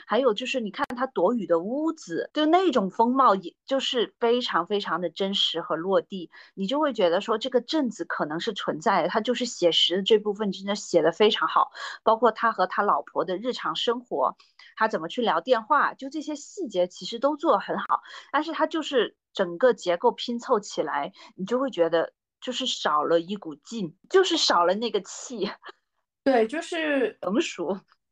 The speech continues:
Speaker 2: 你，如果你对比那个《杀人回忆》的话，你就会发现，就是说其实他们那个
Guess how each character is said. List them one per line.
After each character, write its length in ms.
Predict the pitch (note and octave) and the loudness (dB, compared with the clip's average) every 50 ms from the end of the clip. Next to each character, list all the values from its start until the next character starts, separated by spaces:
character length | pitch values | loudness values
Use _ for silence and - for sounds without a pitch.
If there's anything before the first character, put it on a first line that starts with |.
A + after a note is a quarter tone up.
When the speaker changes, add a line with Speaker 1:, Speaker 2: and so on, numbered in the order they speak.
| _ G3+ | _ -12
Speaker 2:
你， 120 | G#3 A3+ | -10 -10
如 260 | F#3+ G3 G3+ G#3+ B3 | -8 -4 -2 -2 -2
果 160 | A#3 D4 B3 | 0 -2 -2
你 320 | A#3+ A#3 G#3+ E3+ - - _ _ _ _ _ | -2 -2 -6 -8 -8 -10 _ _ _ _ _
对 160 | - C4+ C4+ | -2 -2 -2
比 260 | C4 - F#3+ D3 C3 C#3 | -2 -2 -6 -6 -6 -6
那 180 | D#3 F#3 F3+ | -8 -8 -8
个 140 | D#3+ D#3 D3+ | -6 -6 -8
《杀 140 | D#3 - A3+ | -6 -4 -4
人 140 | A3 A#3 A#3+ | -4 -4 -4
回 180 | A#3 E3 C#3 D3 | -4 -4 -4 -2
忆》 80 | F#3+ G3 | -2 -2
的 100 | E3 D3+ | -2 -4
话， 340 | - D#3+ C#3 - - - _ _ _ _ _ _ _ _ - | -6 -6 -8 -8 -8 -12 _ _ _ _ _ _ _ _ -14
你 60 | E3+ | -6
就 120 | F3+ F#3+ | -4 -2
会 80 | G3 G3+ | -2 -2
发 240 | G3 G3 F#3+ F3 F#3 | -2 -2 -2 -2 -2
现， 320 | F#3+ - F3+ D3+ D3 D3 | -4 -6 -8 -8 -10 -10
就 120 | G3 G#3 G#3 | -8 -8 -6
是 40 | |
说 240 | G#3 - - G3+ G3+ G3+ | -6 -4 -2 0 0 0
其 360 | - - - - - F3 G#3+ | -2 -10 -16 -10 -4 -4 -4
实 560 | A3 - - - - D#3 D3+ D3+ D#3 D#3 _ | -4 -6 -12 -12 -10 -8 -6 -6 -6 -8 _
他 220 | - - - E4+ E4+ | -10 -2 -2 0 2
们 160 | C4+ C#4 A#3+ | 2 2 2
那 160 | G#3+ G3+ F3+ | 2 2 2
个 500 | F#3 E3 D#3 D3 C#3+ C#3+ C#3 - - - | 2 2 2 4 4 4 2 0 -2 -8